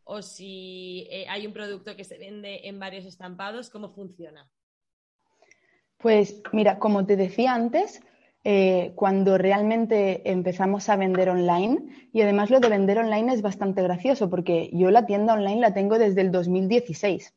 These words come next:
Speaker 1: Ujú, vale.
Speaker 2: Y en dos mil dieciséis creo que no conseguí que me comprara ni ninguna amiga ni ningún familiar,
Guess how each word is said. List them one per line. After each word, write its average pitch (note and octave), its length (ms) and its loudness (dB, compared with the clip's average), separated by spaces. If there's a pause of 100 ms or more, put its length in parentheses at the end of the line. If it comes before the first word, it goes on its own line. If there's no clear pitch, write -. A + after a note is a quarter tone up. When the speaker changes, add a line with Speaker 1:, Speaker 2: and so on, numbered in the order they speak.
(140)
Speaker 1:
Ujú, G3 400 -18 (100)
vale. F3 380 -16 (680)
Speaker 2:
Y A#3+ 180 4
en A3+ 160 4
dos G#3 160 6
mil G#3+ 220 4
dieciséis B3+ 720 2 (640)
creo A#3+ 260 8
que B3+ 100 2
no G#3+ 160 2
conseguí A3+ 720 0
que A3 100 4
me G#3 140 0
comprara G3+ 580 2
ni G#3 240 2
ninguna G3 440 2
amiga A3+ 380 2
ni A3 140 2
ningún F#3+ 340 2
familiar, G#3 680 0